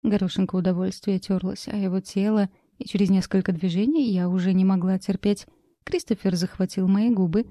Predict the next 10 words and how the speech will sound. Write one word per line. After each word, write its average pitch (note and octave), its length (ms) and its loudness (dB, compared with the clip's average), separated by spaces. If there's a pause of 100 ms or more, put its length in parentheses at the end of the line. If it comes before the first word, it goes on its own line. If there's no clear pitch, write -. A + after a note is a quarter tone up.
(280)
заставляя F#3+ 640 2
молчать. F#3+ 640 -2 (640)
Резкие F#3+ 500 0
толчки F#3 440 0
бёдрами, F#3+ 680 2
и A#3+ 120 8
мы F#3+ 180 8
достигли F3+ 580 2
блаженства F3+ 600 0
вместе. F#3+ 540 2